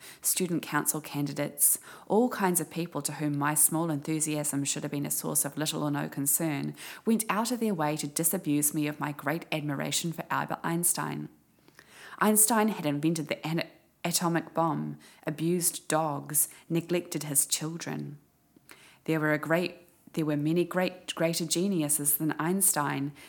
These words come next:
said a Bulgarian freshman who had stopped by to c-, borrow my copy of Dostoevsky's The Double. "Alfred Nobel hated mathematics and they didn't give the Nobel Prize to any mathematicians.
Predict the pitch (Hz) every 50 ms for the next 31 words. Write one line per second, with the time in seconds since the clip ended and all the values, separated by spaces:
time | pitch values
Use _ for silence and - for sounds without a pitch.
0 | - - - - 165 156 151 147 147 147 151 147 - 147 147 143 143 143 143 139
1 | - - 147 147 - - - 151 139 139 151 170 185 - - - - - - 147
2 | 147 143 - - - 156 156 - - - - 143 147 143 147 147 - - - -
3 | - - - - 143 143 143 147 147 143 156 147 - - - - - 151 143 143
4 | - - 147 143 - - 160 151 143 143 143 143 - - - - 139 143 143 -
5 | - 139 - 135 135 - 151 156 160 170 180 - - _ _ _ _ _ _ _
6 | _ _ - - - - - - - - - 202 202 - - 165 147 160 147 127
7 | 147 156 160 143 139 - - 143 180 202 190 - - 127 131 - - - 131 139
8 | - - - - - 175 160 156 147 147 - 175 175 - - 151 143 - 143 139
9 | 143 143 143 143 143 147 143 - 143 151 147 147 - - - - 156 170 190 180
10 | 151 135 - - - 135 - - 131 - - - 147 143 147 147 - - -